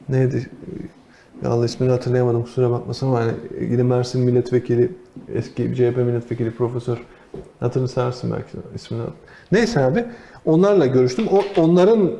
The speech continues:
e, meclise verdikleri soru, soru önergeleri vardı.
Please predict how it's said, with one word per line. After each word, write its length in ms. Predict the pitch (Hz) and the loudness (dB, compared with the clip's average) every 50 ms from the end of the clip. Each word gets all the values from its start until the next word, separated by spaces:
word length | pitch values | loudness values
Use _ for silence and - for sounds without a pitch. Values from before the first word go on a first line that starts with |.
| - - - | -10 -4 0
e, 120 | 143 139 | 2 4
meclise 520 | 135 147 151 156 151 - - - 185 175 | 4 4 4 4 2 2 2 2 4 4
verdikleri 480 | 156 151 147 139 131 123 - 165 165 180 | 6 4 4 2 0 0 2 2 2 2
soru, 360 | 170 - - 143 147 156 156 - | 0 0 0 2 2 2 0 -4
soru 300 | - - - 135 139 143 | -4 0 2 2 4 4
önergeleri 680 | 135 131 127 123 120 120 120 120 120 120 120 123 123 117 | 4 4 4 2 2 2 2 2 2 4 4 4 2 2
vardı. 380 | 110 113 110 113 131 156 156 | 0 0 -2 -2 -2 -4 -4